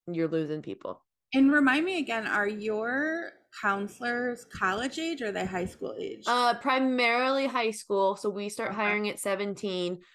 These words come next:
Speaker 1: but we do have some college. So, like, we had some that had to go back, other commitments. Like, we had some that were only contracted for the month of June.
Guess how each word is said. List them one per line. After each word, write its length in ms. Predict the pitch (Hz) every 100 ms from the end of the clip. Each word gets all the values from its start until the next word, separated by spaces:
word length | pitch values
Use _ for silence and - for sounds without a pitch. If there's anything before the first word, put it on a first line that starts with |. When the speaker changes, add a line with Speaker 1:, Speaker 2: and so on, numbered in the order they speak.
| _ _ _ _
Speaker 1:
but 400 | 226 220 214 196
we 120 | 202 208
do 120 | 208
have 120 | 196
some 140 | 208
college. 320 | 196 180 147 165
So, 140 | 214
like, 220 | 202 202
we 120 | 214 233
had 140 | 220
some 180 | 226 214
that 140 | 202
had 120 | 202 190
to 60 |
go 120 | 185
back, 340 | 190 202 202 202
other 220 | 196 202
commitments. 600 | 196 196 190 190 196 185 196
Like, 140 | 190
we 120 | 226
had 160 | 262 -
some 200 | 214 208
that 140 | 190
were 120 | 185 185
only 180 | 190 175
contracted 640 | 175 170 156 151 170 165
for 100 | 160
the 80 | 151
month 240 | 151 143
of 100 | 156
June. 320 | - 117 180